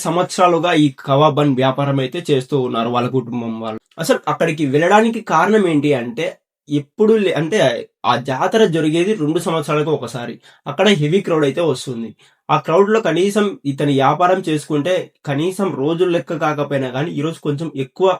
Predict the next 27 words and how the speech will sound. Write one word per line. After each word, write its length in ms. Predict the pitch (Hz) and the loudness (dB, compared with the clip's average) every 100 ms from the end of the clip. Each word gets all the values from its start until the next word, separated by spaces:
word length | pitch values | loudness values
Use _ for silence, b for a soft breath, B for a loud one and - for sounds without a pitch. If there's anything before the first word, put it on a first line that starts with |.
| b b b b _ - | b b b b _ -2
ఆదాయం 440 | 139 160 170 185 185 151 | 2 2 2 0 -2 -4
సంపాదించుకోవచ్చు 1080 | 135 147 165 160 147 160 156 147 139 135 139 | -4 -2 -2 -2 -4 -6 -2 0 0 -2 -4
అనే 140 | 135 127 117 | -2 -4 -6
ఉద్దేశంతో 640 | 113 160 170 170 160 208 196 | -4 -2 0 -2 -2 -2 -2
అక్కడికి 340 | - 151 135 139 123 | -2 -4 -4 -6 -8
బతుకుతెర 440 | 127 - 151 180 175 | -8 -8 -2 0 0
కోసమే 380 | 151 143 135 127 127 110 | -2 -2 -4 -4 -4 -8
వెళ్ళి 320 | 117 127 143 185 _ - | -10 -6 -8 -10 _ -8
అతను 200 | 139 165 175 | -4 -2 2
వ్యాపారం 380 | 151 151 170 175 170 | 4 4 2 0 0
చేసుకోవడానికి 640 | 151 156 147 147 147 262 - - | -2 -2 -2 -2 -4 -6 -10 -8
మేడారానికి 500 | 175 165 160 160 147 147 | -2 2 2 2 -2 -2
అయితే 140 | 190 147 | -2 -2
వెళ్ళాడు. 340 | 123 117 113 - _ _ - | -2 -6 -8 -14 _ _ -8
అక్కడికి 340 | 147 185 190 208 | -2 0 2 0
వెళ్ళిన 260 | 165 170 208 185 | 0 2 2 2
తర్వాత 400 | 160 135 120 120 170 170 | 2 2 0 0 -2 2
ఈ 20 | 226 233 _ _ - 147 | 0 0 _ _ -6 0
మీడియా, 320 | 165 185 139 - _ _ _ _ - | 0 0 -2 -2 _ _ _ _ -2
ఆ 80 | 135 127 | 0 2
మీడియా 240 | 143 165 190 180 135 | 2 4 4 4 0
నేమ్ 180 | 160 175 | 0 0
వచ్చేసి 320 | 147 147 135 135 | -2 -2 -4 -6
ఏంటి 180 | 120 127 120 | -6 -8 -8
అంటే 280 | 110 110 185 262 _ - | -10 -10 -10 -12 _ -2
తేజస్విని. 560 | - 165 147 - 117 113 _ b b | 0 2 -2 -4 -10 -12 _ b b
ఈ 40 | 156 | -6